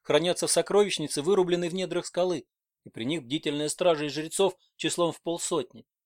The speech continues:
владеющих силой чародейской. Поэтому на пути у Гермия и его лазутчиков всё чаще восстают заслоны в виде заклятий, ибо даже знающие магическую ассару, снимающую преграды, его астрологи беспомощны бывают, и уже несколько раз случалось,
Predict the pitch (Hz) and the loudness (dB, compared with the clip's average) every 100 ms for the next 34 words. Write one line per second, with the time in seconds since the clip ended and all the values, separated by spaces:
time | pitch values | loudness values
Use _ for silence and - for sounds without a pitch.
0 | _ 135 175 180 175 - - 226 160 120 | _ 2 4 6 4 2 -4 -2 -2 -2
1 | 143 156 170 131 - 135 _ _ _ _ | -2 -4 -4 -8 -10 -18 _ _ _ _
2 | - 110 117 127 123 123 - 120 127 127 | -2 4 4 4 2 2 2 2 4 4
3 | 123 135 135 131 131 131 127 135 131 127 | 6 4 4 0 0 0 2 2 2 -2
4 | 160 - - 113 _ _ - 156 - 190 | -4 -6 -6 -8 _ _ -2 2 4 4
5 | - 147 160 - 156 143 147 - 190 160 | 4 0 0 2 2 4 4 6 4 4
6 | 143 139 143 127 147 160 147 107 101 - | 0 -4 -4 -2 -4 -4 -6 -6 -12 -16
7 | _ _ - 131 127 135 131 135 151 156 | _ _ -2 0 4 4 4 4 4 2
8 | 131 135 135 147 147 143 - 139 143 - | 2 0 0 -2 -4 -4 0 0 2 6
9 | 175 147 - 156 170 156 135 151 - 151 | 6 6 4 2 2 2 0 -2 -4 0
10 | 165 190 160 143 - - 135 190 170 156 | 4 4 4 2 -4 -4 2 6 6 4
11 | - 214 190 151 151 - - 143 - 214 | 6 8 8 6 2 0 -8 -4 0 2
12 | 160 104 120 120 143 147 113 - _ _ | 2 2 -2 -2 0 0 -2 -4 _ _
13 | _ 123 120 127 135 - 117 127 131 - | _ -2 2 4 4 2 0 4 4 2
14 | 127 160 151 123 | 0 2 2 2